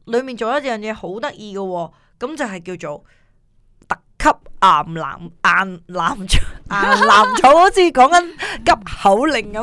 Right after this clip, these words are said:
Speaker 1: 啊。
Speaker 2: 係啊，係啊。
Speaker 1: 岩蘭草，係啦，岩蘭草本身咧係好好嘅一樣嘢嚟嘅喎，佢咧係有一個調節循環啦，即係頭先講嘅就係改善促進，
Speaker 2: 嗯。
Speaker 1: 等佢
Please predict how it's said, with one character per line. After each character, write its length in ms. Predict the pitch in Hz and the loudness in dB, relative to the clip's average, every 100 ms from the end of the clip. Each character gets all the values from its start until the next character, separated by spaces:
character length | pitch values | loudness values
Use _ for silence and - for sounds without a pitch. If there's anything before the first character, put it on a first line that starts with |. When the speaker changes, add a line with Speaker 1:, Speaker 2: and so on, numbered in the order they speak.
| 262 | 0
Speaker 1:
啊。 200 | 220 220 | 0 -2
Speaker 2:
係 220 | 262 220 | -6 -2
啊， 60 | 240 | 0
係 0 | |
啊。 280 | 226 185 202 | 0 0 -4
Speaker 1:
岩 80 | 190 | -4
蘭 340 | 190 180 190 | -4 -4 -6
草， 200 | 208 196 285 - _ 247 | 0 4 4 2 _ -8
係 140 | 233 | -6
啦， 180 | 202 - - | -4 -8 -12
岩 100 | - - - - 262 254 | -18 -16 -16 0 2 2
蘭 160 | 247 | 0
草 200 | 247 247 311 | -2 -4 -2
本 200 | 349 359 | -6 -4
身 160 | 370 | -2
咧 80 | 370 403 - _ _ | -2 -4 -8 _ _
係 380 | 269 233 214 - _ _ | -2 -2 -2 -8 _ _
好 180 | - 233 220 254 - | -8 -2 0 0 0
好 80 | 240 254 | -2 0
嘅 100 | 302 | -2
一 220 | 285 311 277 | -2 -2 -4
樣 80 | |
嘢 160 | 233 247 | -4 -6
嚟 120 | 254 | -6
嘅 120 | 220 226 | -6 -6
喎， 300 | 233 247 240 | -2 -2 -4
佢 140 | 294 294 | -6 -6
咧 220 | 330 359 _ _ - | -6 -6 _ _ -8
係 260 | 262 247 - _ _ _ _ _ - | -4 -4 -6 _ _ _ _ _ 0
有 220 | 240 277 | 2 2
一 200 | - 349 | -2 -4
個 80 | 262 | -4
調 400 | - 165 156 170 | -8 -8 -8 -8
節 80 | 165 135 - | -10 -10 -8
循 200 | 175 160 | -6 -6
環 200 | 143 160 | -8 -4
啦， 220 | 277 320 - _ | -2 -2 -8 _
即 100 | - | -2
係 320 | 370 220 220 - - - | -2 -2 -8 -20 -20 -10
頭 180 | 208 190 | -6 -6
先 160 | 349 | -6
講 220 | 311 247 | -6 -4
嘅 180 | 254 226 - | -4 -6 -4
就 100 | 214 | -6
係 200 | 185 185 _ _ _ - | -6 -8 _ _ _ -16
改 340 | 180 175 247 | -8 -6 -6
善 240 | 285 247 202 | -6 -10 -12
促 160 | 302 - | -14 -8
進， 120 | 202 151 - _ | -8 -8 -14 _
Speaker 2:
嗯。 280 | 220 190 156 _ _ | -12 -10 -14 _ _
Speaker 1:
等 140 | 269 | -2
佢 140 | 302 | 0